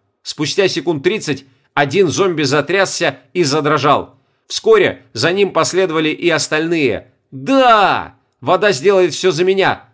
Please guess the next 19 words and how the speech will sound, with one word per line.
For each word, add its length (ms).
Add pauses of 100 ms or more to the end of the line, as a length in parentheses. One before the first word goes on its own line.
Уже 200
скоро 300
их 140
не 80
станет!" 480 (1000)
Через 340
несколько 420
секунд 460 (180)
раздался 540
громкий 540
всплеск 580
со 160
стороны 400
ближайшего 640
зомби. 520 (360)
"Один 340
готов!" 440 (800)
Только 300
вот 300